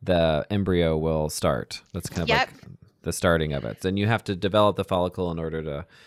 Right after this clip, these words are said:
Speaker 1: have a place for the embryo to be. And
Speaker 2: Yep.
Speaker 1: there's way more technical things about it, but
Speaker 2: Exactly. <laughs>
Speaker 1: I'm not a doctor, but I know that much. So when you say
Speaker 2: Yeah.
Speaker 1: follicle, it's, like, critical for the pregnancy process. And so you got pregnant in a way that,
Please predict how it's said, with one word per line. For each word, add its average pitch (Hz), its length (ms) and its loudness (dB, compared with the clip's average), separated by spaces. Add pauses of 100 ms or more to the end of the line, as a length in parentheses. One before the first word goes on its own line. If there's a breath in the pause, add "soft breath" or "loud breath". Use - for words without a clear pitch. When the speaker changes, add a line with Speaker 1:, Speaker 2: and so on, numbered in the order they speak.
(140 soft breath)
Speaker 1:
have 92 140 -4
a 92 60 -2
place 85 300 -4
for 85 140 -8
the 71 120 -8
embryo 78 380 -4
to 76 200 -10
be. 73 340 -8
And 64 300 -12 (400 soft breath)
Speaker 2:
Yep. 294 160 0 (100)
Speaker 1:
there's 110 180 2
way 156 220 6
more 143 160 6
technical 120 440 4
things 110 260 2
about 98 280 6
it, 92 140 2
but 92 180 0 (240)
Speaker 2:
Exactly. 240 480 2 (160)
<laughs> - 160 0
Speaker 1:
I'm 247 220 4
not 185 140 8
a 165 80 4
doctor, 139 500 4
but 120 160 4
I 120 80 6
know 135 200 6
that 127 220 4
much. 107 280 0
So 104 280 2
when 104 120 0
you 104 60 0
say 104 160 2
Speaker 2:
Yeah. 101 40 2
Speaker 1:
follicle, 95 520 4
it's, 87 220 -2
like, 85 280 -4 (180)
critical 95 420 2
for 85 200 -2
the 82 120 -2 (220)
pregnancy 123 420 2
process. 85 540 -2
And - 240 -12 (500 soft breath)
so - 100 -2
you 101 40 6
got 110 160 4
pregnant 160 400 4
in 107 140 4
a 101 120 4
way 104 220 6
that, 98 280 4